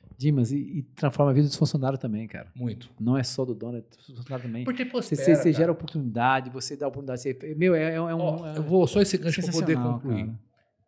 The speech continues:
Speaker 2: Eu conheço pessoas do meu grupo de amigos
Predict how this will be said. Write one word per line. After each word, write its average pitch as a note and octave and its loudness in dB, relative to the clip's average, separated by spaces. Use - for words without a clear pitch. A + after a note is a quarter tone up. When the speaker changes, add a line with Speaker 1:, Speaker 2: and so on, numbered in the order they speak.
Speaker 2:
Eu D#3 -2
conheço G3 0
pessoas C3+ -2
do A#2+ -2
meu D#3 4
grupo D3 0
de B2+ -2
amigos G2 -8